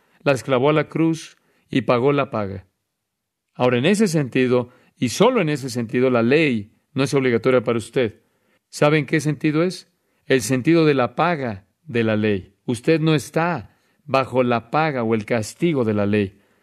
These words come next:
¿Quién pagó el castigo por usted? Jesús. Entonces usted no sufrirá la consecuencia de su pecado en términos de su castigo definitivo.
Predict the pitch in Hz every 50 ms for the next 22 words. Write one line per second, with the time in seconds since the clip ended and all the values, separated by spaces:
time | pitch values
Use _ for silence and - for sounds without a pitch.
0 | _ _ _ _ _ - 190 220 226 190 202 180 170 185 190 170 - 170 143 -
1 | - 190 190 165 135 113 123 117 113 104 - - - 110 101 92 - _ _ _
2 | _ _ _ _ _ _ _ _ 120 107 - - 185 196 180 147 - - - _
3 | _ _ _ _ _ _ _ - 139 123 165 165 151 156 156 127 147 147 120 -
4 | - 220 214 160 131 120 120 _ _ _ _ _ _ 139 147 170 160 - 180 165
5 | 117 135 143 135 147 160 160 151 139 - - 131 127 113 - 123 104 - 160 180
6 | 196 175 - 151 127 117 107 - 123 101 - 120 110 - 160 156 139 127 117 110
7 | - - 160 147 127 120 110 110 117 123 110 113 120 110 - - 127 117 110 110
8 | 107 110 _ _ _ _ _ 139 131 123 - - - 160 147 123 113 107 107 101
9 | - 113 110 107 101 - 117 107 95 90 -